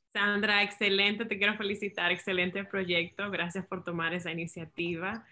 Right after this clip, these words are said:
La verdad que empaticé mucho contigo en todo lo que fue el proceso de cuáles son las preguntas que quiero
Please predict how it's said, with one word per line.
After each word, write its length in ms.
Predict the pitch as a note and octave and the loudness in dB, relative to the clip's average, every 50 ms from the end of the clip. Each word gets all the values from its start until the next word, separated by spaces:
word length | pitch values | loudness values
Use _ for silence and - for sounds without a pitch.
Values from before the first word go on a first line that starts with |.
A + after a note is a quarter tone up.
| - _ _ _ _ | -20 _ _ _ _
La 120 | - G3 | -6 -2
verdad 340 | G3 G#3 G#3+ G3+ G3 F#3+ F#3+ - | 2 2 4 4 4 2 2 0
que 100 | - A3 | 0 0
empaticé 640 | A3 G#3+ G#3+ G#3+ G#3 G3+ F#3+ F#3+ F#3+ G3+ F#3 - G3+ | 2 2 2 0 2 2 0 0 0 -2 -2 -2 -2
mucho 320 | G3 G3+ G3+ G3+ - A3+ A3 | 0 0 -2 -2 -2 -4 -4
contigo 580 | - G3+ G3+ G3 - F#3+ F3 D#3 D#3 D3 - | -2 -4 -4 -2 -2 -2 -2 -2 -4 -6 -8
en 120 | D3 D#3 D#3+ | -10 -10 -8
todo 280 | - F3 F3+ F#3 F#3+ | -4 -2 0 0 2
lo 140 | F#3+ G3 G3 | 2 2 0
que 100 | - F#3+ | -2 -4
fue 140 | F#3+ - F#3 | -4 -4 -4
el 80 | F#3 | -4
proceso 680 | F#3 - F#3 F3 - - F3 F3+ F3 - E3+ E3 E3 D#3+ | -4 -6 -6 -6 -4 -4 -4 -4 -4 -4 -4 -4 -4 -4
de 340 | D#3 D#3+ D#3 D#3+ E3 - E3 - | -2 -2 -2 -2 -4 -4 -8 -6
cuáles 360 | - E3+ F3 F#3+ G#3 A#3 A#3 | -2 2 4 4 4 4 2
son 100 | A#3+ G#3+ | 0 -2
las 120 | G3+ F#3 | -2 -2
preguntas 680 | - G#3 G3 G3 F#3 G3 F#3+ F3+ F3 E3+ - E3 E3 - | -2 -2 0 0 0 0 0 0 -2 -4 -6 -8 -10 -8
que 220 | - - E3+ D#3+ | -8 -6 -8 -8
quiero 580 | - - D#3+ D#3+ D#3 D#3 D#3 D3+ D3+ D#3+ D#3+ | -6 -6 -6 -4 -4 -4 -6 -6 -6 -8 -10